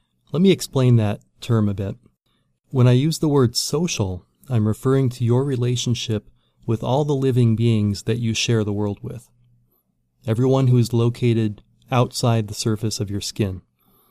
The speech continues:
That includes the intimate relationships you have with your closest loved ones, all the way to the most distant or diffuse ones, like your relationship with the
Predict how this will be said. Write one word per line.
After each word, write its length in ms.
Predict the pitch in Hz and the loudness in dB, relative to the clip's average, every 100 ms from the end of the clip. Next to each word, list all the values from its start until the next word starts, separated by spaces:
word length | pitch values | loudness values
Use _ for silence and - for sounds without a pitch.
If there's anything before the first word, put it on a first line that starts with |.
| _ _ _ _ | _ _ _ _
That 120 | 123 | 2
includes 440 | 127 123 135 127 101 | 2 2 0 0 2
the 120 | 117 | 2
intimate 340 | 120 - 127 | 2 0 -4
relationships 800 | 123 107 107 - 123 - 123 - | -2 -2 -2 -2 -2 -2 -4 -4
you 80 | 110 | -4
have 360 | 107 110 113 - 107 | 0 0 -2 -6 -10
with 160 | 104 | -6
your 100 | 107 | -6
closest 540 | - 113 110 - - 104 | -4 -4 -4 -4 -6 -8
loved 240 | 98 107 | -10 -8
ones, 320 | 113 123 123 _ _ _ _ _ | -6 -8 -10 _ _ _ _ _
all 140 | - 120 | 0 2
the 80 | 131 | 4
way 300 | 127 127 120 | 4 6 4
to 120 | 120 | 2
the 80 | 110 | 0
most 300 | 113 101 101 | 0 -2 0
distant 580 | 120 120 - 117 117 | 0 2 0 0 0
or 160 | 113 104 | -2 -2
diffuse 560 | 95 107 - 139 131 - | -4 -8 -4 -6 -6 -8
ones, 360 | 95 95 - _ _ _ _ - | -8 -10 -14 _ _ _ _ -6
like 160 | 104 - _ | -6 -6 _
your 160 | 120 107 | -2 0
relationship 760 | 107 110 - 107 - 110 - - | 2 0 0 -4 -2 -2 -4 -8
with 140 | 110 | -8
the 200 | - 104 | -4 -6